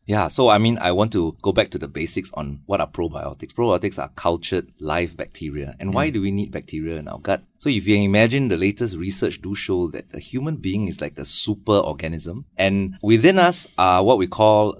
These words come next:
Speaker 1: we subcontracted out certain functions to this bacteria in our gut. Just understanding it, little nuggets of information there, we have almost about a trillion types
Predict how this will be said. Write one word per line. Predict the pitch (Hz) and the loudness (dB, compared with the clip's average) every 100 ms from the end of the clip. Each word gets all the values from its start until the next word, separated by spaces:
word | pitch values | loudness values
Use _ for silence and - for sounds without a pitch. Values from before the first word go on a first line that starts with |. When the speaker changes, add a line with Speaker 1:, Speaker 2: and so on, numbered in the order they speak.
| - | -6
Speaker 1:
we | 98 | -6
subcontracted | - - - - 76 95 - 107 | 0 -2 -2 -10 -8 -8 -2 0
out | 98 - | 0 0
certain | 101 110 | -4 -4
functions | - 90 92 101 - | -4 -6 -6 -8 -6
to | 85 | -6
this | 98 | -6
bacteria | 95 73 - 95 90 87 | -8 -10 -8 -2 -2 -2
in | 76 | -6
our | - | -12
gut. | 73 - _ - | -14 -14 _ -4
Just | - | -2
understanding | - 113 117 104 107 110 | 2 2 4 4 4 2
it, | 98 | 2
little | 110 127 | 2 4
nuggets | 95 98 87 | 2 0 -4
of | |
information | 80 82 87 80 87 | -6 -6 -6 -6 -6
there, | 82 90 | -2 -2
we | 95 | -2
have | 101 | -4
almost | - 107 127 | -4 -4 -4
about | - - | -6 -10
a | - | -14
trillion | - - 95 98 98 92 90 | -14 -4 0 2 2 0 -6
types | 98 82 - | -4 -4 -4